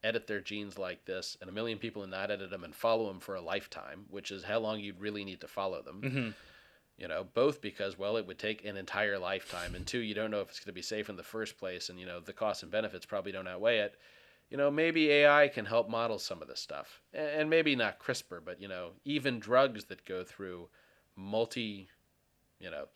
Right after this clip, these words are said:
Speaker 1: hundreds of millions or billions of dollars worth of trials, you know, and A I might be able to say, "I can tell you right now what this drug's gonna do to someone in all these ways that, you know,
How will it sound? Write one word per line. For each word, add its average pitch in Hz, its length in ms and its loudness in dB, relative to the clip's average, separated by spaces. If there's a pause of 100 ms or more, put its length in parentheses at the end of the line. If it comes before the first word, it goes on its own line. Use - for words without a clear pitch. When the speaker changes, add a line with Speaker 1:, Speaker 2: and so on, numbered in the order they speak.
(240)
Speaker 1:
hundreds 147 380 -2
of 107 80 -8
millions 107 440 -4
or 117 180 2
billions 117 520 -4
of 101 80 -10
dollars 95 360 -4
worth 98 160 -8
of 90 80 -18
trials, 92 640 0 (420)
you 76 100 -18
know, 78 200 -6
and 98 100 -6
A 101 140 -2
I 101 180 -2
might 98 280 -2
be 98 140 -8
able 95 160 -8
to 87 100 -10
say, 90 380 -4
"I 107 100 0
can 110 140 -10
tell 120 140 0
you 113 120 -2
right 110 200 2
now 120 180 2
what 90 140 -4
this - 140 -10
drug's 85 280 -12
gonna 87 160 -12
do 90 120 -10
to 85 100 -10
someone 90 340 -8
in 90 100 -10
all 95 160 -2
these 95 220 -10
ways 92 380 -6
that, 90 260 -12
you 98 100 -14
know, 85 400 -12